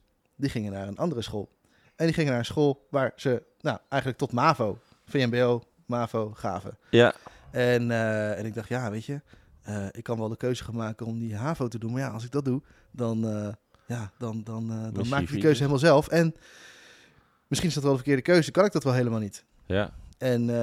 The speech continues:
Speaker 1: dus ik heb uiteindelijk de keuze laten afhangen van wat mijn vriendjes gingen doen.
Speaker 2: Ja.
Speaker 1: Ik heb die jaren zwaar onderprikkeld, eh, doorgelopen.
Speaker 2: Ja.
Speaker 1: Blijven zitten en weet ik het allemaal niet. Ik had beter die <laughs> havo kunnen gaan doen.
Speaker 2: Ja.
Speaker 1: Maar,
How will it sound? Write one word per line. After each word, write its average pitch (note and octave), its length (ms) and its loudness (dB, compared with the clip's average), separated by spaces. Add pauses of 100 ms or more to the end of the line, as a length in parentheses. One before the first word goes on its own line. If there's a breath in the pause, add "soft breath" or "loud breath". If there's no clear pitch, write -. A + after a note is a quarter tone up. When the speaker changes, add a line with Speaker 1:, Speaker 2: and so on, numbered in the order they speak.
(140)
Speaker 1:
dus A2+ 120 -2
ik B2 60 -8
heb C3 120 -4
uiteindelijk B2+ 280 -2
de - 140 -20
keuze C3 140 0
laten B2 160 -2
afhangen A2 260 -4
van A2+ 120 -12
wat A#2 100 -6
mijn A2 160 -4
vriendjes C#3 300 -6
gingen G#2 200 -8
doen. A#2+ 260 -6 (260)
Speaker 2:
Ja. G2 220 0 (440)
Speaker 1:
Ik C3+ 140 -6
heb G#2 180 -6
die A#2 100 -6
jaren A#2+ 320 0
zwaar C3+ 260 2
onderprikkeld, B2 640 -2
eh, A#2 840 0
doorgelopen. C3+ 640 0
Speaker 2:
Ja. A2+ 80 2
Speaker 1:
Blijven G#2 300 0
zitten C3+ 400 -2
en A#2 80 2
weet G#2 100 -2
ik D3 80 -2
het - 120 -10
allemaal C3 220 0
niet. C#3 120 -2
Ik C#3+ 80 -12
had D3 120 -4
beter D#3 240 -2
die A2 140 -8
<laughs> - 40 -2
havo D#3 200 -2
kunnen - 300 -2
gaan - 240 -4
doen. B2 220 0
Speaker 2:
Ja. G#3 320 8 (140)
Speaker 1:
Maar, G#3 200 10